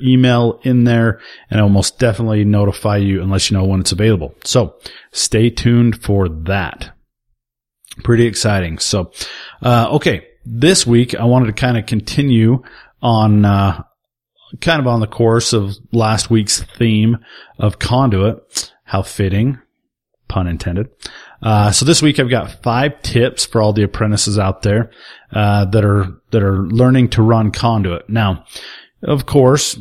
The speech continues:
you're, you're gonna be trained by, you know, a journeyman that has his or her way of doing things. And, uh, journeyman, if you're listening, you've got your way of doing things. And the apprentices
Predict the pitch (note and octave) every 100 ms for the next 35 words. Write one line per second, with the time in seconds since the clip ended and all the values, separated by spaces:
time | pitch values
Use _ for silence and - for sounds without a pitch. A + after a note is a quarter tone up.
0 | - B2 B2 C3 A#2+ - C3 B2+ - G#2+
1 | - _ C#3 B2 B2 E3+ B2+ A2 - B2
2 | A2+ G#2+ A2 G#2 A2+ A2+ G#2 G#2 F#2+ -
3 | - A#2 G#2 G2+ G2 A2+ G#2 G2+ G2 G#2+
4 | - - - _ G#2 G2 G2 G2 - A2
5 | G2 F2+ G2+ G2 F#2+ F2+ F#2+ G2 B2 B2
6 | G2 F#2 E2 - _ _ - F2 D2 C#2+
7 | - - _ - - _ - G#2 G#2 G#2
8 | F#2 F#2+ F#2 F2+ F#2 G2+ A2 A2 A2 A#2+
9 | G#2+ A#2 A2 G#2+ - A2+ C3+ C3+ _ G2+
10 | G#2 G2+ A2+ A2 A2 A2 A2 G#2+ G2 F#2+
11 | A#2+ A#2+ G#2+ G#2 G#2+ C3 - - - -
12 | - G2+ G2 C#3+ E3+ C#3+ B2 C3+ D#3